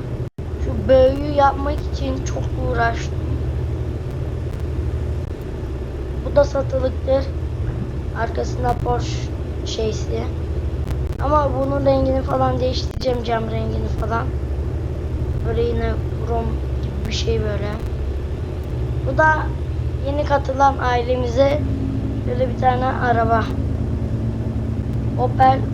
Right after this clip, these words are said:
Corsa. Böyle. Üstünde şey falan var böyle.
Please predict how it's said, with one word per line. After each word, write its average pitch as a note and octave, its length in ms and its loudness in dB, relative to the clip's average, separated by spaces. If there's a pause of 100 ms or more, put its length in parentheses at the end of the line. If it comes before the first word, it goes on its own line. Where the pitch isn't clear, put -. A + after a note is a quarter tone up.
(100)
Corsa. A#3 480 0 (760)
Böyle. G#3+ 200 0 (920)
Üstünde A3+ 500 0
şey - 260 0
falan A3 440 0
var G#3 140 0
böyle. - 340 0